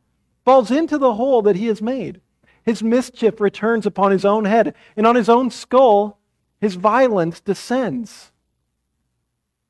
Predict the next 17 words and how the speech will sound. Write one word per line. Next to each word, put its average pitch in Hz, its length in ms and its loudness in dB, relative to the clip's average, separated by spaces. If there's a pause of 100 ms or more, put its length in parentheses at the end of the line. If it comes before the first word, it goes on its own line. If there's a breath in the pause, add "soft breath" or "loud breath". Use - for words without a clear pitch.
(600)
We're 185 80 -6
told 240 340 -4
here 277 320 -2
that 185 240 -2 (180)
there's 220 320 0
a 240 60 -2
courtroom, 135 800 -8 (840)
and 208 160 -2
God 240 260 2
is 233 120 -2
a 233 60 -4
judge. 202 720 -4 (1900)
For 208 100 0
those 262 220 2
who 262 80 -4
don't 240 220 2
repent, 220 520 -2